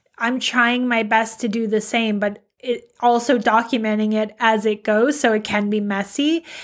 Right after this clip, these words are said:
and it can be perfect. It's everything. And I, I don't know. I, I go back to this place of, I don't know what, what this is. I don't know because I can't know. I, I know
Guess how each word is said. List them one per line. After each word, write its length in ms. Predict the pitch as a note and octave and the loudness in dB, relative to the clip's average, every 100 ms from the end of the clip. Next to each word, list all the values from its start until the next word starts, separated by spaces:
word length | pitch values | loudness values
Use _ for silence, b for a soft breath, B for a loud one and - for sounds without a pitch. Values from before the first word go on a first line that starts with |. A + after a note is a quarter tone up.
| B | B
and 160 | - A3+ | -2 0
it 100 | A3 | 0
can 260 | G#3+ A3+ A3+ | 0 -2 0
be 220 | A#3+ A3+ - - - - | 0 -2 -4 -14 -20 -4
perfect. 540 | B3+ F4 - F#3+ - | 0 2 2 -4 -4
It's 200 | A3 - - | -8 -6 0
everything. 760 | C4+ A3+ G3 G3 G3+ G#3 - B B B | 0 2 -2 -4 -14 -14 -18 B B B
And 140 | A#3+ A#3 | -4 0
I, 420 | A3+ B3 B3+ A3 _ _ _ _ - | 2 2 0 -2 _ _ _ _ -2
I 160 | A3+ | 0
don't 420 | A3 A#3+ C4 C4+ A3+ | 2 2 0 -2 -6
know. 840 | A3 A3+ C4+ G#3 G#3 G#3+ A#3 - _ - | -2 2 2 0 -2 -8 -14 -18 _ -6
I, 200 | A3 G#3+ G#3+ | -2 -2 -2
I 120 | G#3+ | -4
go 180 | A3 B3+ | 0 2
back 300 | C4 B3+ - | 4 2 0
to 100 | B3+ | 0
this 300 | A3 B3+ - | 0 0 -4
place 400 | - D#4 D#4 A#3+ | 0 2 2 -2
of, 140 | G#3+ - | -4 0
I 160 | A#3+ | 0
don't 260 | D4+ E4+ C4+ | 2 2 0
know 220 | B3 B3+ | 0 2
what, 480 | C#4 G#3+ G#3 G3+ - | 0 -2 -2 -4 -4
what 280 | A3 G#3+ G3+ | -4 -4 -2
this 240 | A3 G#3+ | -6 -4
is. 300 | G3+ G3 G3+ | -6 -6 -6
I 140 | G#3+ A3 | -4 0
don't 220 | D4 A#3+ | 0 0
know 260 | G#3+ B3 | -2 0
because 280 | C4 C4 C#4+ | -2 -2 0
I 160 | B3 C4+ | 2 0
can't 460 | C4+ C#4+ D4+ D4+ | -2 -2 -2 -2
know. 420 | G#3 G3 G#3+ A3 - | -6 -8 -10 -12 -10
I, 240 | A#3 A3+ | -6 -4
I 220 | - A#3+ A#3 | -6 -2 0
know 340 | B3+ C4+ C#4+ | 2 2 2